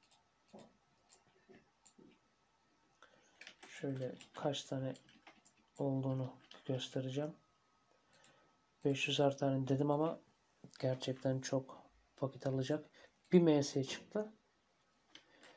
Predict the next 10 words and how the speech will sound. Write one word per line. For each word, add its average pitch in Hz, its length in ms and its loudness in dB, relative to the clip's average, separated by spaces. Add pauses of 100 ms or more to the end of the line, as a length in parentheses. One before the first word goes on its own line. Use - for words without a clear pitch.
(180)
Şöyle 143 280 -2
yaklaşık 143 480 0
kaç 151 300 -2
dakika 139 280 -4
olmuş? - 640 -8
Yirmi 160 280 4
beş 165 240 2
dakika 135 360 -6
olmuş 127 320 -6
yaklaşık. 135 520 -6